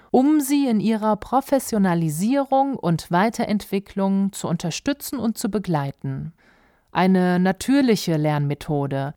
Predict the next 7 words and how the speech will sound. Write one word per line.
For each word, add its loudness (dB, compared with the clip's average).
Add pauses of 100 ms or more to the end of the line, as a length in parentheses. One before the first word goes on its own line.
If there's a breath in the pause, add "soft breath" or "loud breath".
(180)
da 0
konkrete -2
Praxisanliegen -2
der 2
Führungskräfte -4
bearbeitet -2
werden. -6